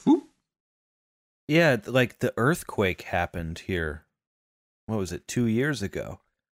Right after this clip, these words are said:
Speaker 1: Mm-hmm.
Speaker 2: I'm in
Speaker 1: Mm-hmm.
Speaker 2: Washington, D C. W-, we're up on the fourth floor. So there was some pretty good shaking going on. I felt it, wasn't sure.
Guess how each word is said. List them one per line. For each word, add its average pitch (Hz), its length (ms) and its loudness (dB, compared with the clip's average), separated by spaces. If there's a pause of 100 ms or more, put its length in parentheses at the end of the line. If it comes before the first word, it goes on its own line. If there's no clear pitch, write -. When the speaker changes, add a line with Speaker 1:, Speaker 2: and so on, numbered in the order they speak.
(140)
Speaker 1:
Mm-hmm. 113 440 2 (200)
Speaker 2:
I'm 107 140 -2
in 101 60 0
Speaker 1:
Mm-hmm. 98 80 0
Speaker 2:
Washington, 101 500 -2
D 101 160 -4
C. 117 280 -2
W-, 101 180 -4
we're 139 200 0
up 156 140 -2
on 107 120 0
the 95 60 -2
fourth 110 380 -4
floor. 107 580 -2 (880)
So 104 600 0 (180)
there 123 160 0
was 180 140 -2
some 90 320 -4 (520)
pretty 139 300 0
good 98 240 -2
shaking 107 560 -4
going 90 320 -8
on. 71 320 -14 (220)
I 71 80 -16 (120)
felt 143 300 -2
it, 107 180 -4
wasn't 101 300 -4
sure. 107 500 -2